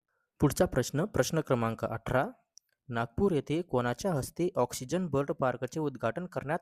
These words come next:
आले होते? तुमचे ऑप्शन आहेत एक नरेंद्र मोदी, दोन नितीन गडकरी, तीन देवेंद्र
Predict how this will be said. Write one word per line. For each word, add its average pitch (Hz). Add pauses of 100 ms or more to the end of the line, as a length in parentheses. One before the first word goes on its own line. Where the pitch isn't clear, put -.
आले 120
होते? 113 (720)
तुमचे 107
ऑप्शन 117
आहेत 151 (280)
एक 208
नरेंद्र 110
मोदी, 123 (100)
दोन 165
नितीन 113
गडकरी, 143 (300)
तीन 175
देवेंद्र 117